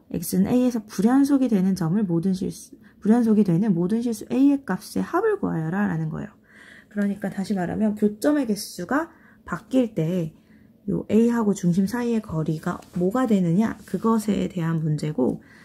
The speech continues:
자, 이제 우리 에프엑스를 구해보면 일단, 자, 시작은 뭐로 하죠? 시작은 이제 교점의 개수 두 개로 하겠죠, 그쵸? 교점 두 개로 하는데, 자, 계속 이제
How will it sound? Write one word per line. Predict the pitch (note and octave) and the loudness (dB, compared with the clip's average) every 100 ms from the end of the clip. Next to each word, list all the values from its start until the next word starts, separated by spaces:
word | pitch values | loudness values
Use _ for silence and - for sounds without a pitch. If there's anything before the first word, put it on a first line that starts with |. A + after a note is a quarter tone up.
| _ | _
자, | _ - | _ -6
이제 | D3+ | -4
우리 | D#3 D#3 | -2 0
에프엑스를 | D#3 G3+ - E3+ E3 | 0 -2 -4 -2 -4
구해보면 | E3+ D#3 - F3 A#3 - - - - - _ - - _ - - - - _ | 0 -2 2 2 2 -2 -8 -20 -20 -20 _ -20 -20 _ -20 -20 -20 -20 _
일단, | - B3 A#3 E3 - - - - _ _ - - _ | 0 2 2 -2 -2 -20 -20 -20 _ _ -20 -20 _
자, | - D#3+ | -6 -4
시작은 | - C#4 D4 C#4 D#4 E4 - _ _ - | 0 2 4 2 0 -6 -12 _ _ -6
뭐로 | F3+ F#3 F#3+ | 0 2 2
하죠? | D#3+ G#3 - - - - _ | 0 -2 -6 -10 -20 -20 _
시작은 | - - - C4 A#3+ | -14 -8 -2 0 2
이제 | F#3+ D#3+ D3+ | 0 0 -4
교점의 | D#3 - F3 E3 | -6 -2 0 0
개수 | D#3 - | -2 -10
두 | - | -6
개로 | F3 F3 | 0 0
하겠죠, | E3 E3 D#3 D3+ | 0 -2 -4 -8
그쵸? | D#3+ - D3+ - _ - - | -8 -10 -16 -18 _ -20 -14
교점 | - G3+ G#3 | -8 2 2
두 | G3 F3 | 2 0
개로 | F#3 | 0
하는데, | G3+ G#3 F#3+ G#3 G#3+ - - _ _ _ _ - - _ | 2 4 2 0 -4 -8 -16 _ _ _ _ -20 -20 _
자, | - G3+ | -4 -2
계속 | D4 E4 E4 | 0 0 -2
이제 | G#3 - | -2 -4